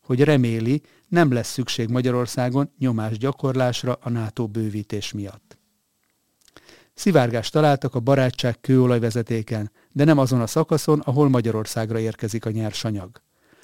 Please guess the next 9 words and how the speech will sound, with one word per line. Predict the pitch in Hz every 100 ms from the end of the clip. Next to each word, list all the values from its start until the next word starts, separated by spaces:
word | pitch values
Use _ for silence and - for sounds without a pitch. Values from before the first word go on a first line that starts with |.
| _ _ _ -
A |
vezető | 143 190 156 - 131
lengyel | 147 139 127
olajvezeték | 123 151 135 117 120 117 107 110 104
üzemeltető, | 143 117 123 123 120 127 - 143
a | 139
PERN | - 131 127 147 -
közleménye | 135 127 135 135 135
szerint | 127 147 139 151